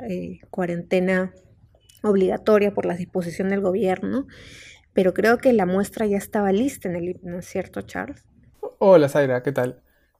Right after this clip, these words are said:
Speaker 2: Sí, eh, la retrospectiva de, de Aldo inauguraba el jueves doce, creo, que fue el jueves que el,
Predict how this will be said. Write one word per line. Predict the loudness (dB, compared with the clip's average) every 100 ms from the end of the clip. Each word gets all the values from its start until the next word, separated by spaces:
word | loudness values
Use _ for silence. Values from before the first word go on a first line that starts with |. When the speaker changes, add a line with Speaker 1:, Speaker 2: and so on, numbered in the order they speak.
| _ _ 0
Speaker 2:
Sí, | 4 4 2 -4
eh, | 0 2 2 2
la | 2 2
retrospectiva | 2 -2 -6 -6 -4 0 4 4
de, | 4 2 0 0 -4 -8 -2
de | 4
Aldo | 6 4 4 2 0 -4 -6
inauguraba | -2 -2 0 4 6 6 6 2
el | 0
jueves | 2 6 6 6 0 -4 -16 -18 -14
doce, | -6 0 0 0 -4
creo, | 0 2 0 -2
que | -8
fue | -4 0
el | 0
jueves | 4 4 4 0
que | -2 -2
el, | -2 -6 -10